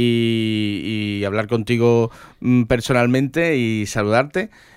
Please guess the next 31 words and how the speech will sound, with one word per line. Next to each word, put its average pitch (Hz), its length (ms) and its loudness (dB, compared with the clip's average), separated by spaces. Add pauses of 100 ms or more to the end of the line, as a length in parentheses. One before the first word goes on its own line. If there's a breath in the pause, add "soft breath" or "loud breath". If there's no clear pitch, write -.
(120 soft breath)
eh, 113 400 4
ese 117 380 0
di-, 117 220 0
el 113 200 -2
día 110 180 0
dos 120 180 4
a, 107 680 0
de 113 120 -2
mayo 139 280 2
a - 20 4
la, 113 400 4
a 104 40 2
las 110 140 -2
siete. 151 340 -2 (400 soft breath)
Y 95 680 -2
ha 87 60 -6
sido 101 140 -6
un 98 40 -4
gusto 131 340 0
y 92 140 -2
esperemos 92 460 -4
que, 101 220 0
bueno, 120 280 -2
pues 98 220 -4
cuando 92 280 -4
publiquen 92 440 -4
la 98 80 -2
segunda 107 340 -4
parte, 143 400 -2 (320 soft breath)
pues 90 320 -2
también 90 640 -6